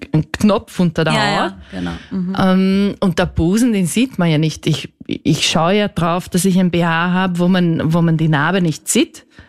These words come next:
Speaker 2: Mhm.
Speaker 1: Und sonst schaut der Busen eigentlich ganz normal aus. Also das merkt man ja nicht. Deswegen, und die Größe, ich habe extra drauf geachtet, dass ich ungefähr dieselbe Größe habe wie davor. Das heißt, alle Kleidungsstücke passen.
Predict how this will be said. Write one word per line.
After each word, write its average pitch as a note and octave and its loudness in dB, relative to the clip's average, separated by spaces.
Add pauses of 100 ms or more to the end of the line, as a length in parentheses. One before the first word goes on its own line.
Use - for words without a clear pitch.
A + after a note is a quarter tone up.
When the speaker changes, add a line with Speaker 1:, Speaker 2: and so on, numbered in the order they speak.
(120)
Speaker 2:
Mhm. G#3 -8
Speaker 1:
Und G3 2
sonst - -2
schaut - -2
der F#3 2
Busen F3 2
eigentlich F3+ 0
ganz E3+ -2
normal G3 2
aus. E3 0
Also E3+ 0
das E3+ -4
merkt F3+ 0
man C#3+ 2
ja C#3+ 0
nicht. - -4 (220)
Deswegen, E3+ 0 (360)
und F#3+ 2
die G#3 0
Größe, G3+ 0
ich A3 -2
habe F3+ -2
extra F#3 -2
drauf E3 -4
geachtet, F3 -2
dass E3+ 0
ich E3 2
ungefähr E3+ 0
dieselbe E3 0
Größe E3+ 0
habe E3+ 0
wie D#3 0
davor. E3 0
Das F3 -4
heißt, E3 -2
alle E3 0
Kleidungsstücke E3+ -2
passen. E3 -2